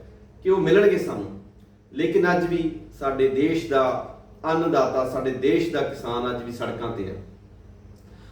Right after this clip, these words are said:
ਦੋ ਹਜ਼ਾਰ ਚਾਰ ਦੀ ਸਵਾਮੀਨਾਥਨ, ਐਮ ਐਸ ਸਵਾਮੀਨਾਥਨ ਕਮਿਸ਼ਨ ਦੀ ਰਿਪੋਰਟ ਜਿਹੜੀ ਹੈਗੀ ਹੈ, ਜਿਨ੍ਹਾਂ ਨੇ ਹਰੀ ਕ੍ਰਾਂਤੀ ਦੇ, ਜਿਨ੍ਹਾਂ ਨੂੰ ਜਨਕ ਕਿਹਾ ਜਾਂਦਾ ਹੈ, ਉਹਨਾਂ ਨੇ ਰਿਪੋਰਟ ਸਬਮਿਟ ਕੀਤੀ ਕਿ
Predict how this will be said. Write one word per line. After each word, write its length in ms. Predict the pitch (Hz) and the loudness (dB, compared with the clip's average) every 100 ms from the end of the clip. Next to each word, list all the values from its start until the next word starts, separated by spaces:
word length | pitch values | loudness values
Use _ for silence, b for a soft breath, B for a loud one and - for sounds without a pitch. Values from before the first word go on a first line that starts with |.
| B | B
ਦੋ 220 | 156 208 | 4 6
ਹਜ਼ਾਰ 320 | 196 202 202 - | 8 6 2 2
ਚਾਰ 380 | 185 180 190 202 | 2 2 2 -2
ਦੀ 60 | |
ਸਵਾਮੀਨਾਥਨ, 920 | - 175 175 185 175 160 160 165 165 165 | -4 -2 -2 0 0 0 -2 -6 -6 -4
ਐਮ 160 | 175 | -2
ਐਸ 260 | 185 185 175 | 0 -2 -4
ਸਵਾਮੀਨਾਥਨ 640 | 170 160 156 139 135 151 | -2 0 0 0 0 -2
ਕਮਿਸ਼ਨ 300 | 151 135 135 | -2 -4 -4
ਦੀ 120 | 131 135 | -6 -6
ਰਿਪੋਰਟ 460 | 123 127 143 - - - - - - - - - | -4 2 2 2 -4 -14 -20 -20 -20 -20 -20 -10
ਜਿਹੜੀ 260 | 143 156 135 | 0 2 2
ਹੈਗੀ 200 | 131 143 | 2 2
ਹੈ, 60 | |
ਜਿਨ੍ਹਾਂ 240 | 143 147 147 | 2 0 0
ਨੇ 100 | 131 | 0
ਹਰੀ 260 | 120 143 | 0 -2
ਕ੍ਰਾਂਤੀ 420 | 139 135 123 123 | 0 -2 -2 -6
ਦੇ, 120 | 123 123 | -4 -4
ਜਿਨ੍ਹਾਂ 300 | 113 123 131 | -4 -6 -6
ਨੂੰ 120 | 127 | -4
ਜਨਕ 280 | 127 156 - | 0 0 -2
ਕਿਹਾ 200 | 139 117 | -2 -2
ਜਾਂਦਾ 260 | 113 104 104 | -2 -2 -2
ਹੈ, 40 | |
ਉਹਨਾਂ 160 | - 147 | -2 0
ਨੇ 80 | 139 | 0
ਰਿਪੋਰਟ 420 | 131 139 170 - | 0 2 0 0
ਸਬਮਿਟ 400 | - 135 135 - | -4 -2 -2 -4
ਕੀਤੀ 400 | 117 120 107 - B B B B - | -10 -10 -12 -14 B B B B -4
ਕਿ 360 | 165 165 160 | 2 2 0